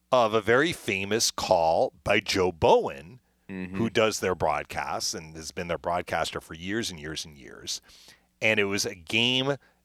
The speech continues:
Speaker 1: it may have been from that very same season, oh six, oh seven,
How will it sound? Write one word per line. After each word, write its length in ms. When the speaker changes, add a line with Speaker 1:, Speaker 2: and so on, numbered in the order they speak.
Speaker 1:
it 180
may 260
have 120
been 180
from 180
that 160
very 440
same 400
season, 460
oh 160
six, 360
oh 120
seven, 460